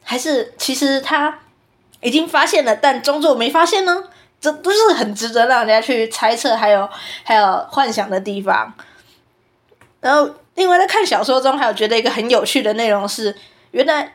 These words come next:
日本人要练习音乐，但家里隔音不好，会选择到卡拉 OK 练习啊。想想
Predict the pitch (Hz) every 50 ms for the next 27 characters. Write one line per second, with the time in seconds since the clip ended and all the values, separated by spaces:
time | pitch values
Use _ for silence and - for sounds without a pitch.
0 | _ - - 359 370 - 214 170 - - 139 151 226 233 226 226 262 262 226 208
1 | - - - 175 180 208 214 220 226 220 208 180 - 254 247 226 208 202 226 220
2 | 220 220 202 185 185 - 190 190 202 214 226 220 214 202 170 - - - 240 233
3 | - 214 190 190 202 196 214 196 190 - - - - 190 196 214 214 - 214 214
4 | 233 190 196 - - - - - - - - _ _ _ _ _ _ _ _ _
5 | _ _ _ _ _ _ _ _ _ - - 359 466 466 508 262 233